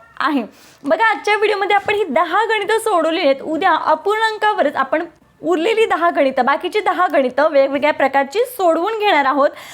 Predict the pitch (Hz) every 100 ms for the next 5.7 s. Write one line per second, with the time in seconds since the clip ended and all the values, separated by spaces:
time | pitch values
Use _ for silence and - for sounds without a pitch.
0 | - - 330 415 427 370 - 508 523 494
1 | 453 415 381 359 359 370 302 - - 403
2 | 480 440 254 359 370 370 302 - 247 302
3 | 339 330 381 466 508 370 403 403 294 370
4 | 339 320 320 349 311 349 - 480 440 -
5 | 370 277 277 269 - 277